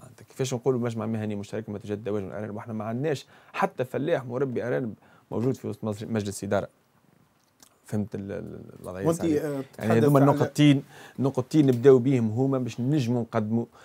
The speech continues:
Speaker 1: تعاود ترسكل الجامعة الوطنية المنت-، لل-، لل-، لمربي الأرانب. هذه نقطة أولى. النقطة الثانية نطلب إنه، آه، تكون عندنا عضوية في مجلس إدارة ال-، ال-، المجمع المهني المشترك، وبالمناسبة نقدم تحية لسي طارق الشاوش،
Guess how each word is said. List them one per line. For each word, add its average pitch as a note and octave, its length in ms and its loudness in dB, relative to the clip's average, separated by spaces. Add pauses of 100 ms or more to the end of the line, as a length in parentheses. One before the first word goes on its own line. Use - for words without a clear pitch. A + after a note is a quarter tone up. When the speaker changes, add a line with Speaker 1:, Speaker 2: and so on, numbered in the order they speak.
(300)
Speaker 1:
تعاود B2 320 2 (320)
ترسكل C3 320 2
الجامعة G#2 360 -2
الوطنية F#2 480 -6
المنت-، E2+ 280 -14
لل-، E2 40 -12
لل-، F2 640 -16
لمربي F#2 320 -6
الأرانب. G2+ 360 -4 (1600)
هذه G2+ 240 -2
نقطة - 260 -8
أولى. G#2+ 320 -2
النقطة A#2+ 320 -6
الثانية A2 300 0
نطلب G#2 300 6 (260)
إنه، - 160 10
آه، F2+ 380 0 (300)
تكون G2+ 360 -6
عندنا F#2+ 200 -4
عضوية F2+ 400 -6
في - 260 -14
مجلس F2 320 -10
إدارة E2+ 320 -10 (120)
ال-، D#2+ 140 -16
ال-، - 220 -16
المجمع F2 360 -12
المهني E2+ 300 -14
المشترك، G2+ 420 -10 (1500)
وبالمناسبة F2 1120 -8
نقدم E2+ 280 -12
تحية F2 240 -10
لسي - 160 -16
طارق E2 220 -12
الشاوش، - 480 -4